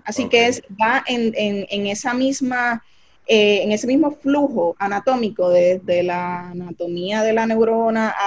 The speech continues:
Speaker 1: hasta el músculo, pues
Speaker 2: Ujú.
Speaker 1: todas esas áreas yo las puedo atender.
Speaker 2: Ok.
Speaker 1: Condiciones que afecten nervios, músculos,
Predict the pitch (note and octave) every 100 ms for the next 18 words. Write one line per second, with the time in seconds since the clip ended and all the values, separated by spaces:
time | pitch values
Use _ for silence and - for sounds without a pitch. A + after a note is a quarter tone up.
0 | G3+ A3 - G3 G3 G#3 C#4+ D#4 - F3+
1 | E3+ F#3 A#2+ C3+ C4+ D4+ F#4+ - F4 F4
2 | C#4+ A#3 F3+ F3+ F#3 - F#3 F3+ F3 D3+
3 | A#2 - _ _ _ - F#2 F#2 - E2+
4 | G3+ G#3 A3+ A#3 B3 B3+ B3 - G#3 G#3
5 | C4 C#4 C4+ C#4 A#3 A3 B3+ - B3 A#3+
6 | B3